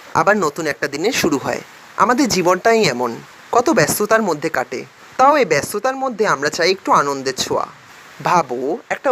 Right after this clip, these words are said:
উপহার পেলে কেমন হয়? জীবনের গতিতে চলতে হলে মনটাকে তো ভালো রাখতেই হবে। উপহার জিনিসটা ভারী মজাদার, সেটা পেলে মনটা খুশিতে মেতে ওঠে।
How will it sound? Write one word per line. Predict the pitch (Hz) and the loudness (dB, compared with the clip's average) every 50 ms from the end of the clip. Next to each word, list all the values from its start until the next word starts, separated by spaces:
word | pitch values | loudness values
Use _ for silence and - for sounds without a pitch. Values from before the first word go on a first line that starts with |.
| 233 220 | 2 2
উপহার | - 220 226 269 262 254 | 0 -2 -2 0 0 2
পেলে | 247 240 247 240 | 2 2 4 2
কেমন | 226 185 170 170 180 185 | 2 0 0 0 -2 -2
হয়? | 185 226 247 370 - - - - - - - - - - - - - 180 | -2 -2 -2 -2 -6 -12 -20 -20 -20 -20 -20 -20 -20 -20 -20 -12 -8 -4
জীবনের | 156 185 190 180 180 175 170 165 | 0 2 2 4 4 4 2 2
গতিতে | 147 147 143 143 - 160 | 0 0 -2 0 -4 -4
চলতে | - 151 139 123 - 143 | -2 -2 -4 -4 -4 -6
হলে | 147 156 160 180 | -4 -2 -2 0
মনটাকে | 190 170 139 131 127 139 - 143 | 0 0 -2 -2 -2 -4 -6 -2
তো | - 156 | -4 -2
ভালো | 135 147 143 156 | -2 2 2 4
রাখতেই | 170 208 - - - 226 214 | 4 2 0 0 0 0 2
হবে। | 202 175 156 160 170 180 185 - - - - - - - | 2 2 2 2 0 -2 -2 -10 -20 -20 -20 -16 -4 -2
উপহার | 220 208 247 269 277 285 277 | 0 4 4 4 6 6 4
জিনিসটা | - 247 240 233 226 - - 262 220 | 4 4 2 4 2 2 2 2 2
ভারী | 233 233 226 202 | 4 4 4 4
মজাদার, | 147 135 - 143 117 120 110 - - - - - - | 2 2 0 0 -2 -2 -6 -6 -8 -16 -20 -16 -8
সেটা | - - 185 165 165 - - | -4 -2 0 0 0 0 0
পেলে | 143 143 151 185 | 2 2 2 2
মনটা | 190 156 131 127 123 165 | 2 0 0 0 -2 -2
খুশিতে | - - 160 - - - 254 | -2 -2 -2 -2 2 2 2
মেতে | 254 190 143 - 143 113 | 2 2 0 0 0 -2
ওঠে। | 107 - - 107 | -2 -2 -6 -10